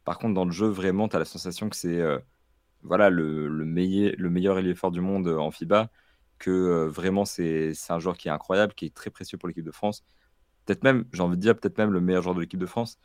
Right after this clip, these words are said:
À chaque match, il a vraiment cette constance-là, il a cette énergie-là qui est, euh, phénoménale.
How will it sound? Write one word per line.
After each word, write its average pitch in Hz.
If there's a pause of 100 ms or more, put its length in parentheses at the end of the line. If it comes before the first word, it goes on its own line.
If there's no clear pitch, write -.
(400)
À -
chaque 101
match, 113
il -
a -
vraiment 90
cette 92
constance-là, 101
il 87
a 76
cette 78
énergie-là 87
qui 78
est, 73
euh, 65
phénoménale. 92